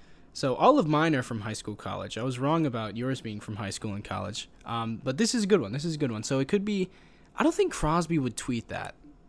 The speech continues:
I don't think Crosby's very active on, he, he didn't make an Instagram until a couple years ago. I don't know about Twitter. Um, Rodgers would not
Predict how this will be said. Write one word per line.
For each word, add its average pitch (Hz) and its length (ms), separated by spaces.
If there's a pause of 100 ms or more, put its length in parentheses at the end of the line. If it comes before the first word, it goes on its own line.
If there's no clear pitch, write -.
(240)
I 175 60
don't 247 100
think 320 160
Crosby's 180 380
very 131 240
active 117 380
on, 101 320 (440)
he, 143 220
he 143 180
didn't 208 280
make 185 160
an 151 80
Instagram 139 320
until 117 240
a 110 40
couple 117 220
years 104 240
ago. 104 180
I 151 100
don't 214 120
know 165 140
about 135 200
Twitter. 104 440 (480)
Um, 110 340
Rodgers 175 460
would 147 100
not 135 160